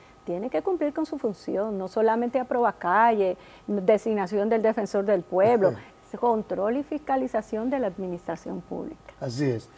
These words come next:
Speaker 2: Cuando hablamos, volviendo al tema de la policía, cu-, ¿cuáles entiende usted que son, eh, aspectos fundamentales que hay que reformar?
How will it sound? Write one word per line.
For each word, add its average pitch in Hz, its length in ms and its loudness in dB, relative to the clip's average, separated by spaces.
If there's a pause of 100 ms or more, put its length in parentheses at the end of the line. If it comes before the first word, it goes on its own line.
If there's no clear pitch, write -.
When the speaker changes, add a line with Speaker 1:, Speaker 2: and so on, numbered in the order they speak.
(1080)
Speaker 2:
Cuando 233 240 2
hablamos, 285 500 0
volviendo 214 400 0
al 233 60 -6
tema 226 260 -4
de 220 60 0
la 208 80 -4
policía, 139 680 -4 (500)
cu-, 220 240 -10
¿cuáles 254 300 2
entiende 226 320 0
usted 170 300 0
que 151 100 -2
son, 175 480 -2 (640)
eh, 143 300 -4
aspectos 156 840 -4 (600)
fundamentales 143 960 2 (480)
que 135 80 -2
hay 151 80 0
que 151 100 2
reformar? 113 460 -2